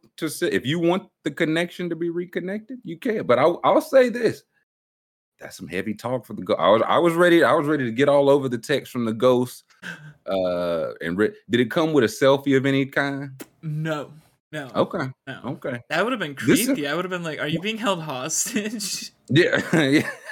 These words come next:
Speaker 1: Love some self-reflection.
Speaker 2: <laughs>
Speaker 1: Uh, um, no, look, she sees the school shot. She heard you going to Erlanger, man. She said he about to be a man.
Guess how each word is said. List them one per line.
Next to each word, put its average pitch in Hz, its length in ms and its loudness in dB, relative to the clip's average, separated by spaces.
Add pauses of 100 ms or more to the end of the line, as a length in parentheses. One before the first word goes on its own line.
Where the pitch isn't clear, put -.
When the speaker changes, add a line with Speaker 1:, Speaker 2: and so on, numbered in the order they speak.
(640)
Speaker 1:
Love 131 280 2
some 113 160 -2
self-reflection. 127 1500 0
Speaker 2:
<laughs> - 20 -14 (360)
Speaker 1:
Uh, 87 340 -6
um, 76 320 -12 (1000)
no, 185 240 0
look, 240 240 -4
she 285 180 2
sees 262 320 2
the 196 100 -2
school 214 400 2
shot. - 320 -4
She 202 160 -4
heard 185 240 2
you 180 120 -2
going 156 300 0
to 139 80 4
Erlanger, 127 800 2
man. 113 280 -2
She 147 160 -12
said 123 240 -6
he 151 60 -8
about 127 200 -6
to 113 60 -16
be 110 160 -6
a 101 60 -4
man. 107 360 -8